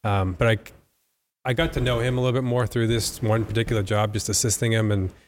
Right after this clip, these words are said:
through that, he learned more about me. And he, he actually had another friend that he connected me to. And he's like, "Oh, you gotta meet my friend at this company called Philosophy.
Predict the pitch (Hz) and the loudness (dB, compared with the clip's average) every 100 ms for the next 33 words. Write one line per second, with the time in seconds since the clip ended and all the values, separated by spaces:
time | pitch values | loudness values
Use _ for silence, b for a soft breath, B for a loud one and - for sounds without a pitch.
0 | B _ - 131 117 120 117 117 110 117 | B _ -4 -2 0 0 0 0 0 2
1 | 120 110 107 110 113 110 110 104 110 117 | 0 -2 -4 -2 0 0 0 0 0 0
2 | 113 - _ 117 104 104 - - 113 113 | -2 -10 _ 2 2 2 -4 -2 0 0
3 | - 113 104 107 117 - 120 117 123 - | 0 -2 0 0 0 0 0 0 -2 -8
4 | B B B 104 110 110 107 - 120 113 | B B B -2 0 0 -2 0 0 0
5 | 123 123 107 98 101 143 117 101 117 120 | 0 0 0 0 0 0 0 0 -2 0
6 | 139 113 120 107 - 110 107 95 - B | 0 0 0 -2 0 0 0 -2 -10 B
7 | B B _ _ _ - - 113 - _ | B B _ _ _ -10 -2 -2 -2 _
8 | 131 110 123 104 107 110 101 - 107 131 | -4 -2 0 -2 -2 0 -2 -2 -2 0
9 | 156 135 - 110 110 | 0 -2 -2 0 -2